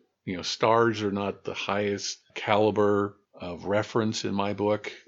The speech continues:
I tend to look at Power Five offers, and I did an article, and again, I'll post a link to that, going back all the way to the class of twenty thirteen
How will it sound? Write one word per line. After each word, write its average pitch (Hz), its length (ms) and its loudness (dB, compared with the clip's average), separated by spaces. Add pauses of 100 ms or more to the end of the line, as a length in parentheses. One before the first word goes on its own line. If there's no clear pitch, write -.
I 95 160 -8
tend 101 220 -6
to 95 60 -6
look 101 260 -6
at 92 100 -6
Power 95 240 -2
Five 98 240 -4
offers, 98 560 -4 (640)
and 95 180 -6
I 92 80 -4
did 101 220 0
an 101 80 0
article, 101 380 -2
and 98 100 -2
again, 98 180 -2
I'll 98 120 0
post - 320 -6
a 98 40 -6
link 98 300 -4 (380)
to - 140 -12
that, 98 520 0 (240)
going 98 320 -4
back 98 320 -2
all 98 100 0
the 95 60 -2
way 95 140 -4
to 95 100 -6
the 90 80 -8
class 92 360 -6
of 92 80 -14
twenty 92 560 -8 (500)
thirteen 104 880 0